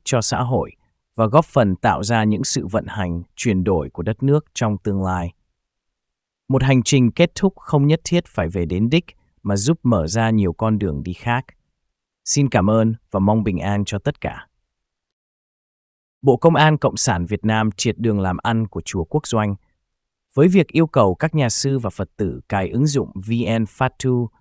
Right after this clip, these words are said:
dường như Bộ Công an Cộng sản Việt Nam muốn chính thức quản lý nguồn tiền cúng dường và tiền công đức được cho là doanh thu màu mỡ của các chùa, nhất là ở các tỉnh miền Bắc. Cùng với việc bắt ép nhà sư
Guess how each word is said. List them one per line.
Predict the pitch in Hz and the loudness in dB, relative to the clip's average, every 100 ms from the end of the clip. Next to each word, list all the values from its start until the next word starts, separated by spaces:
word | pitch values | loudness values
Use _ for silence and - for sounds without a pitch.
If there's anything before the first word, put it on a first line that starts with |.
| _ _ - | _ _ -10
dường | 110 127 135 | 0 4 4
như | 160 | 4
Bộ | 151 131 | 2 0
Công | - 127 | -2 -2
an | 107 120 | 0 -2
Cộng | 104 98 | -4 -6
sản | - 87 78 | -4 -4 -4
Việt | 98 - | -8 -4
Nam | 101 98 98 _ _ - | -4 -2 -4 _ _ -6
muốn | 120 143 | 0 0
chính | - 139 | 0 -2
thức | 151 214 - | 0 -2 0
quản | 95 82 | -2 0
lý | 95 120 151 | -2 -2 0
nguồn | 143 104 | 0 -2
tiền | 87 104 92 | -2 -2 -2
cúng | - 113 143 | -2 -2 0
dường | 127 82 64 _ _ _ - | 0 -2 -6 _ _ _ -4
và | 101 | -4
tiền | - 117 98 | 0 0 0
công | - 120 120 | 0 0 2
đức | 165 - _ _ - | 0 -4 _ _ -6
được | 120 - | -6 -2
cho | 135 117 | 0 2
là | 98 | 2
doanh | 92 127 123 | 0 0 0
thu | 143 139 | -2 0
màu | 117 95 | 2 2
mỡ | 92 98 80 139 - | 2 0 0 -4 -6
của | 85 | -8
các | 139 - | -6 -6
chùa, | 107 67 50 _ _ - | -6 -6 -8 _ _ -4
nhất | 139 170 | 0 0
là | 123 | 0
ở | 92 78 | -2 -4
các | - 123 - | -6 -8 -6
tỉnh | 87 78 | -8 -6
miền | 87 69 | -6 -2
Bắc. | 120 - _ _ _ _ _ _ _ _ _ _ _ _ _ - | -4 -4 _ _ _ _ _ _ _ _ _ _ _ _ _ -2
Cùng | 147 147 | 2 6
với | 170 | 6
việc | 185 147 | 4 2
bắt | 151 | 2
ép | 165 190 147 | 2 0 2
nhà | 117 | 0
sư | - - 131 | 0 -2 0